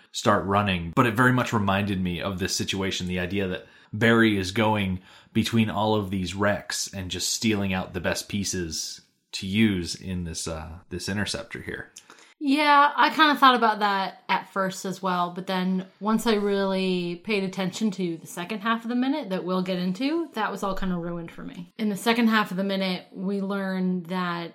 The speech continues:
Speaker 2: the black on black is a setup. It's a gift, um, to, to tempt Max to stay on the force.
Speaker 1: Mm-hmm.
Speaker 2: So this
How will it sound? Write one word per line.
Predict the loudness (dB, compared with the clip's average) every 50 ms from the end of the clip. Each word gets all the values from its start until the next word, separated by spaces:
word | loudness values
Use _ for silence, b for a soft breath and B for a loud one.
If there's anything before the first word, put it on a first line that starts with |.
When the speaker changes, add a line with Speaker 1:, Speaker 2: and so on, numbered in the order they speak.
| _ _
Speaker 2:
the | -8 -4
black | 0 2 2 2 2 2
on | -2 -2 -2 -2
black | 0 2 4 2 2 0 -4 -10 -10
is | -6 -4 -2 -2 -2 -4 -6 -12 _ -14
a | -12
setup. | -10 -6 -4 -2 -2 -2 -4 -6 -8 -10 -10 -10
It's | -10 -10 -10 -14 -16 -18 -18 _
a | -12 -12
gift, | -12 _ -8 -6 -6 -6 -6 -8 -14 -18 -18 -18 -18 -18 -20 _ _
um, | -2 0 0 0 0 -2 -6 -8 -10
to, | -12 -4 -2 0 2 2 2 2 2 2 2 2 0 0 -2 -6 -12 -16 _
to | -6 -6 -6
tempt | -6 -2 2 4 4 4 4 2 0
Max | 2 2 2 2 0 -4 -8
to | -8
stay | -6 -4 -2 0 0
on | 0 0 -2
the | -4
force. | -6 -8 -10 -10 -10 -12 -14 -14 -12 -6 -4
Speaker 1:
Mm-hmm. | -4 -4 -4 -6 -10 -12 _
Speaker 2:
So | -6 0 4 4 6 6 6 4 4 2 0 -2 -6 -10 _ _
this | -8 -2 0 0 0 0 -2 -6 -8 -10 -10 -10 -12 -14